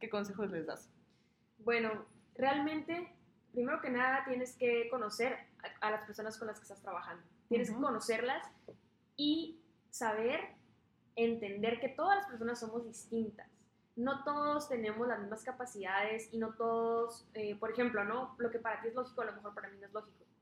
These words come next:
Speaker 1: Sí.
Speaker 2: Entonces, aprender a trabajar en equipo es algo clave para emprender.
Speaker 1: Sí.
Speaker 2: Tú no puedes trabajar en equipo si tú no, si tú no eres tolerante, no, si tú no moldeas tu personalidad o la manera en que tratas a los demás, yo te diría,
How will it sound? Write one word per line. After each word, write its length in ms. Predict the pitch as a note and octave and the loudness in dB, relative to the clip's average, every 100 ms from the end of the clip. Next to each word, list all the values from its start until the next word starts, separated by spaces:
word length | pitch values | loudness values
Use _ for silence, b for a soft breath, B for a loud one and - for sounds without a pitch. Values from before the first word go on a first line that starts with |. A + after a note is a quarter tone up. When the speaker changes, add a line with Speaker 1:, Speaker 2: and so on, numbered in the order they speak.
| _ | _
Speaker 1:
Sí. 300 | - G#3+ F#3+ - b b _ | -8 -4 -4 -8 b b _
Speaker 2:
Entonces, 540 | A3+ A3+ A#3 B3+ C4 - - - | -4 0 0 -2 -8 -14 -20 -4
aprender 400 | B3 A#3+ A#3 A#3+ | 0 2 2 0
a 60 | D#4+ | 0
trabajar 260 | D4 A#3+ | -2 -2
en 60 | B3+ | -2
equipo 420 | B3 - - F#4+ - - _ - | -4 -8 -10 -10 -12 -20 _ -10
es 100 | A3+ | -4
algo 220 | A3+ A3+ | -2 0
clave 240 | A#3+ A3+ A3 | 4 2 2
para 160 | G3+ | -4
emprender. 280 | G3 - - - _ _ | -6 -12 -18 -20 _ _
Speaker 1:
Sí. 260 | - - G3 | -8 -2 0
Speaker 2:
Tú 100 | D#4+ | 0
no 240 | D#4 E4 | 2 0
puedes 280 | E4 C4+ C4+ | 2 2 2
trabajar 340 | C4 A3 G#3 A3 | 0 -4 -2 -2
en 100 | A3+ | -2
equipo 300 | - - A3+ | -4 -12 -14
si 80 | - | -10
tú 120 | A#3+ | -8
no, 80 | C4+ C#4+ - | -2 -2 -2
si 80 | A#3+ | -6
tú 80 | A#3+ | -4
no 80 | C4+ | -2
eres 160 | D4 | -2
tolerante, 580 | - B3 G3+ G#3 G#3+ G#3 G3+ | 0 0 2 0 -2 -6 -6
no, 140 | G#3+ | -6
si 120 | A3 G#3+ | -4 -6
tú 140 | G#3 B3+ | -8 -8
no 120 | C#4+ | -6
moldeas 420 | C#4 C4+ B3+ B3+ | -6 -2 0 0
tu 60 | - | -4
personalidad 640 | - G#3 F3 F3 G3 G3+ G3+ B B B | -18 -16 -12 0 4 4 2 B B B
o 120 | - | 0
la 140 | G#3+ G#3+ | 2 2
manera 600 | G#3 G#3 A3 A3+ G#3+ - - | 2 2 2 2 0 -6 -10
en 140 | G#3+ G#3+ | -6 -4
que 60 | G#3 | -2
tratas 280 | G#3 A3 | -4 -4
a 40 | A3+ | -4
los 120 | G#3 | -4
demás, 260 | G3 A#3 F#4+ - - - - - _ _ _ - | -2 0 0 -2 -10 -20 -20 -20 _ _ _ -2
yo 120 | A3+ | 0
te 80 | A#3 | 2
diría, 300 | A3+ C#4 E4 | 0 0 -2